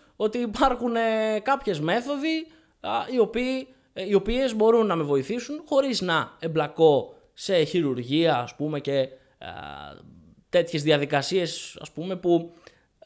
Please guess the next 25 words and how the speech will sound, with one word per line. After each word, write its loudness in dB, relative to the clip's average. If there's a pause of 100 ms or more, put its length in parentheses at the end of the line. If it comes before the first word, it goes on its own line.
(180)
και 4
για 4
λόγους 4
ταμπού, 2
θα -2
έλεγα, 0
κάποιος -6
αποφεύγει, -4
αλλά 2
μπορεί 0
να -2
μην -2
του -2
επιτρέπει 0
η 2
εργασία 0
του -8
και -8
ούτω -8
καθεξής". -14 (1040)
Α, 2 (1200)
τι 0
θα 0
του -2
προτείνατε 2